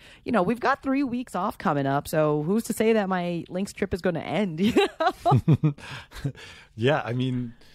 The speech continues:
Speaker 2: that's, that's interesting. Would, would you think you might st-, stick around and just do a little more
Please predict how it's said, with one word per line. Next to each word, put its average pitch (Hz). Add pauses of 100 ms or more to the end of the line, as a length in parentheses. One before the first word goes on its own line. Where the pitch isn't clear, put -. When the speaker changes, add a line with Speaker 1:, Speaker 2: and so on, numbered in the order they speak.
(680)
Speaker 2:
that's, -
that's -
interesting. 95
Would, 113
would 104 (280)
you 104
think 117
you 117
might 110
st-, -
stick -
around 107
and 107
just 104
do 107
a -
little 104
more 98